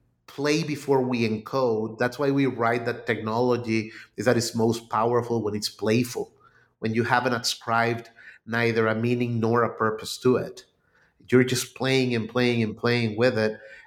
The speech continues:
and then you're experimenting with all of these possibilities around it. And then you're projecting those possibilities in plays, you know, at a personal level and at a social level.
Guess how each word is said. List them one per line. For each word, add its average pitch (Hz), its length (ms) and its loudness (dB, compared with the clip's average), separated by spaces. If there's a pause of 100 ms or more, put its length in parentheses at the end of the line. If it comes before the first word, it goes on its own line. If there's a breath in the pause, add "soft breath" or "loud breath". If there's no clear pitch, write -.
(120)
and 120 100 -6
then 147 100 0
you're 165 120 2
experimenting 123 800 -2
with 113 120 2
all 113 220 2
of 110 100 0
these 110 180 0
possibilities 110 800 0
around 90 400 -8
it. - 60 -20 (680)
And 127 120 -2
then 131 140 0
you're 139 140 0
projecting 135 760 -2
those 127 240 0
possibilities 110 920 -2 (460 loud breath)
in 110 380 0
plays, 113 880 -4 (300 soft breath)
you 107 160 -2
know, 113 300 0
at 117 100 2
a 113 60 0
personal 127 540 -2
level 120 300 2
and 113 80 -2
at 104 100 -6
a 101 60 -8
social 123 540 0
level. 104 520 -2